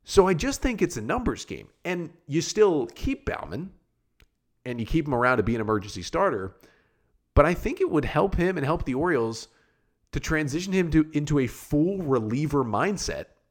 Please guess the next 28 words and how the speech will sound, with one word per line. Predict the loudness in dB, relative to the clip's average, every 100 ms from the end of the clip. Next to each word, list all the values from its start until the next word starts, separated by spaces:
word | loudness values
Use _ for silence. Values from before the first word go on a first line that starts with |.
| _ _
in | -4 -4
spring | 0 -2 -2
training | -4 -4 -2
twenty | -4 -4
twenty-three. | -4 -4 -4 -2 -2
Get | 0 0
him, | 4 2 2 -6 -14 _
you | -2
know, | -2
eliminating | -2 0 2 4 2 0
some | -2
pitches, | -2 -2 -6 -10
working | -2 -2 0 0
on | 2 0
some | -2 0 2
a |
little | 2 4
better, | 4 2
you | -2
know, | -8
work | -2 -2 0
on | -2
that | -2
changeup | -10 -10 -10 -12
more, | -12 -14
maybe | -10 -6 -2
get | 2 2
rid | 4 4 4 0